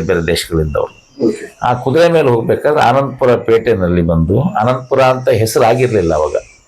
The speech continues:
Speaker 2: ಹ್ಮ್. ಮುಂಚೆ
Speaker 1: ಇದು ಎದೆಹಳ್ಳಿ ಕೋಟೆ ಅಂತಾನೆ.
Speaker 2: ಪ್ರಿಯ ವೀಕ್ಷಕರೇ, ತಮಗೆ ತಿಳಿದ ಪ್ರಕಾರ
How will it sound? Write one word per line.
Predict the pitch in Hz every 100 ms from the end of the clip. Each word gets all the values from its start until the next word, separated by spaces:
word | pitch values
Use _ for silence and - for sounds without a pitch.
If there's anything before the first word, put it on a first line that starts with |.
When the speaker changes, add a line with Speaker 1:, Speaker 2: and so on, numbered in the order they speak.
| -
Speaker 2:
ಹ್ಮ್. | 135 214 160
ಮುಂಚೆ | 175 175
Speaker 1:
ಇದು | 156
ಎದೆಹಳ್ಳಿ | 139 127 151 143 135 127 127 123
ಕೋಟೆ | 123 113 110 104
ಅಂತಾನೆ. | 90 90 82 - - - - _ _ _ _ -
Speaker 2:
ಪ್ರಿಯ | 185 190
ವೀಕ್ಷಕರೇ, | 180 180 170 135 123 127 - - - _ - _
ತಮಗೆ | 160 170 160
ತಿಳಿದ | 180 202
ಪ್ರಕಾರ | 190 160 151 160